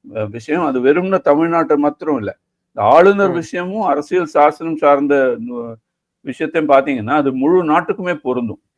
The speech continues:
Speaker 1: இது தமிழ்நாடு இதை ஒரு முன்னோ-, முன்னின்று நடத்தி வைத்து ஒரு முன்னோடியாக செயல்பட்டு, தனக்கு மட்டுமல்லாமல் மற்ற மாநிலங்களின் உரிமையையும் ஒரு சித்தாந்தத்தையும் ஒரு அரசியல் சாசனத்தையும் அடிப்படையிலையும் அது ஒரு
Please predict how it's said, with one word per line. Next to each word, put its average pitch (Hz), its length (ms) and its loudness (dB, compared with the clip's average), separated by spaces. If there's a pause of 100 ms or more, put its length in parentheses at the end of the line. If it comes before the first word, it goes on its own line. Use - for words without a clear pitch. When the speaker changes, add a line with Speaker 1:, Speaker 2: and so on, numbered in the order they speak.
Speaker 1:
இது - 220 -20
தமிழ்நாடு 208 720 2
இதை 175 220 4
ஒரு 143 360 0
முன்னோ-, 170 440 -4 (440)
முன்னின்று 185 760 0
நடத்தி 160 420 2
வைத்து 135 480 0 (420)
ஒரு 143 380 2
முன்னோடியாக 160 840 2
செயல்பட்டு, 117 720 -4 (1120)
தனக்கு 151 360 -2
மட்டுமல்லாமல் 156 920 -2 (140)
மற்ற 120 300 -4
மாநிலங்களின் 151 800 0
உரிமையையும் 147 720 0
ஒரு 123 180 -8 (120)
சித்தாந்தத்தையும் 143 1300 -2
ஒரு 127 320 -2
அரசியல் 123 440 -2
சாசனத்தையும் 131 560 -2
அடிப்படையிலையும் 131 600 -2
அது 120 180 -6
ஒரு 107 280 -4